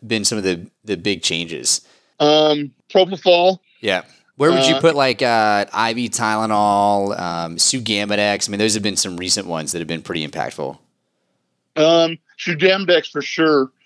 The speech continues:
Speaker 2: Um, I V Tylenol, it's there, but I
Speaker 1: Nah.
Speaker 2: don't see the, I don't see the huge <laughs> difference with it besides giving it P O pre-op. You know,
Speaker 1: Sure.
Speaker 2: it's there. Um, we use it, but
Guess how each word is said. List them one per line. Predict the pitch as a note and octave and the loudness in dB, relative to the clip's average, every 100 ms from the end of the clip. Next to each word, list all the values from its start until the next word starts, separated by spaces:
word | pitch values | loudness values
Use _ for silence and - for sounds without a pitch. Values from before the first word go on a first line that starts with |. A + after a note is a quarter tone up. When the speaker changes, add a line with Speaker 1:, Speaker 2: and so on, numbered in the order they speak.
| _ - | _ -8
Speaker 2:
Um, | C#3+ C3+ C#3 C#3 C#3 _ - | -2 0 0 -2 -6 _ -8
I | G3 | -4
V | G3+ A3 | -2 -2
Tylenol, | - F#3 F#3+ F#3+ F#3+ G3 F#3+ F#3 _ _ _ _ _ _ _ _ _ _ - | 0 2 2 2 2 2 2 -2 _ _ _ _ _ _ _ _ _ _ 0
it's | G#3 - | 0 0
there, | D#3 D#3+ D#3+ E3+ | 0 4 6 4
but | D3 D3 | 4 2
I | D#3 | 2
Speaker 1:
Nah. | E3 | 2
Speaker 2:
don't | - | 0
see | - D#3 | -4 -10
the, | D3+ - _ - D3 F3 | -8 -8 _ -14 -4 -2
I | |
don't | F3 A#3 | 0 -2
see | E3+ | -4
the | D#3+ | -6
huge | - - | -6 -8
<laughs> | - | -2
difference | E3+ F#3 - | -2 -2 -6
with | D3+ | 0
it | E3 C#3+ | 0 0
besides | C#3+ - D3+ C#3 | -4 2 2 2
giving | D#3 D#3 | -2 -4
it | C#3+ | -4
P | D#3+ D#3 | 2 6
O | D3 D3 D3 _ - | 8 6 2 _ -10
pre-op. | E3+ D#3+ D3+ D3 D3 | 0 2 4 2 -2
You | C#3+ | -4
know, | C3+ C#3 | -2 0
Speaker 1:
Sure. | D3+ E3+ | 0 0
Speaker 2:
it's | D#3+ | 2
there. | D#3 D#3 D#3 D#3+ | 4 4 4 2
Um, | C#3 C3+ C3+ | 0 0 0
we | C#3+ | 0
use | D#3 D#3+ D3+ | 0 0 0
it, | E3 - | -2 0
but | C3+ | 0